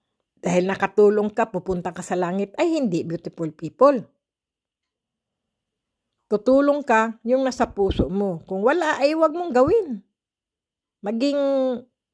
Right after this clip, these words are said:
natur ka lang, maging, ah, original ka na lang sa sarili mo po ba?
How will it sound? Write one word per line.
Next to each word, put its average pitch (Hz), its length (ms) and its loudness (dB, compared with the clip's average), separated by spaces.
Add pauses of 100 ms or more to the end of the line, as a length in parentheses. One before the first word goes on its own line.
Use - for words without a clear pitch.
(400)
natur 285 480 2
ka 262 80 2
lang, 240 300 2
maging, 220 580 -2
ah, - 80 -12 (140)
original 240 640 4
ka 233 100 -2
na 220 160 0
lang 220 160 0
sa 220 160 -4
sarili 190 460 0
mo 185 160 -4
po 180 160 -4
ba? 151 180 -10